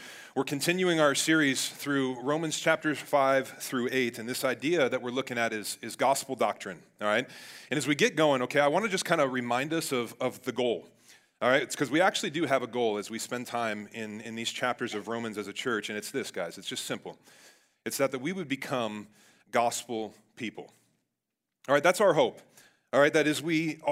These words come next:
go through these, these chapters in Romans, that we would all get better acquainted with Jesus, that we would grow in love and appreciation and affection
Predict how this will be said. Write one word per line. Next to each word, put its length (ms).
go 180
through 500
these, 300
these 260
chapters 520
in 120
Romans, 360
that 180
we 100
would 140
all 220
get 220
better 220
acquainted 600
with 100
Jesus, 400
that 140
we 80
would 160
grow 460
in 200
love 420
and 120
appreciation 880
and 100
affection 640